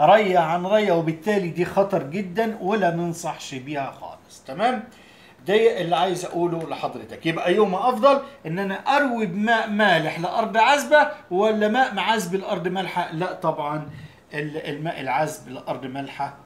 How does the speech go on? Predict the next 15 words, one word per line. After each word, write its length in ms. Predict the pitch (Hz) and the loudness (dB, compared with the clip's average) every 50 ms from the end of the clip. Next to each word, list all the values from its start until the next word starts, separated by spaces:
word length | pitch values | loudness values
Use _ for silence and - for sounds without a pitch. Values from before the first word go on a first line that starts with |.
| - - | -6 0
أفضل 520 | 165 180 175 151 139 135 147 147 131 127 127 | 0 0 0 0 -4 -6 -6 -6 -6 -6 -8
من 260 | 139 156 160 151 135 - - - - - - | -6 -6 -6 -6 -8 -12 -18 -20 -20 -20 -18
ماء، 460 | 139 135 147 160 165 160 156 151 - 139 139 | -12 -6 -4 -4 -4 -4 -6 -8 -8 -8 -6
ماء 260 | 156 160 160 - - - | -4 -4 -4 -4 -6 -8
مالح 540 | 135 151 160 160 160 156 156 - - - - | -6 -4 -4 -2 -2 -4 -4 -6 -8 -10 -10
لأرض، 420 | 127 139 - - 147 143 139 135 - - - _ - | -10 -10 -8 -4 -4 -4 -4 -4 -12 -18 -20 _ -8
آه، 200 | 139 127 123 120 | -6 -4 -4 -4
عذبة. 380 | 113 104 101 - 90 - - - - - - | -6 -6 -8 -8 -10 -14 -18 -20 -20 -18 -14
تمام؟ 380 | 127 135 160 196 220 208 214 - - - _ _ _ _ - - - - - - - - - - 127 | -8 -4 -2 0 0 -2 -4 -12 -20 -20 _ _ _ _ -20 -20 -20 -20 -20 -20 -20 -20 -14 -4 4
ده 100 | 165 - | 4 4
بس 280 | 180 220 214 208 - 202 | 4 4 0 0 -2 -4
اللي 140 | 170 170 | -2 -2
بنتكلمه 560 | 160 156 - - 190 180 175 180 170 170 175 165 | -2 -4 -2 -2 -2 -2 0 -2 -2 -2 -2 -2
في 120 | - 156 | -4 -6
ال-، 120 | 139 139 | -8 -8